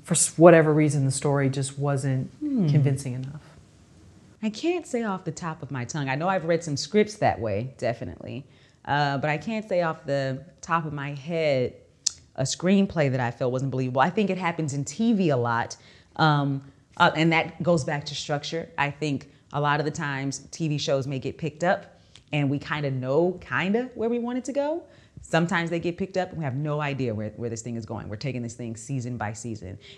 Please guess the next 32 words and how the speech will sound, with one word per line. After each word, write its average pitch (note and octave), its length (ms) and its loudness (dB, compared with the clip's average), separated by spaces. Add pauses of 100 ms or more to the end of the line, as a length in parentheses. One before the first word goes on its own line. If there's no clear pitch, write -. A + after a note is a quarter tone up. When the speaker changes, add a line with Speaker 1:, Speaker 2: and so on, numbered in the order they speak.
Speaker 2:
And B2+ 100 -2
especially D#3 420 0
if D3 100 -6
you D3+ 80 -4
get C3 200 -4
yourself B2 360 -6
into B2 240 -10
science B2 400 -6
fiction B2+ 440 -8 (260)
places, D3 520 0 (180)
sci-fi D#3 460 0
fans F3 500 -6
are, - 180 -4
sci-fi D#3 640 0
fans E3 440 -6
are C#3+ 80 -2
the A#2+ 100 -6
best C3 300 -6
and D3+ 80 -10
the D#3 60 -6
worst. G#2 440 -6 (420)
They C#3+ 120 4
are D3 80 2
going C3+ 240 -4
to C#3 120 -6
learn C3 340 -2
your E3+ 180 0
rules G#3+ 480 2
and A#2+ 340 -6
know C3+ 160 0
your F#3+ 220 2
world C3+ 420 0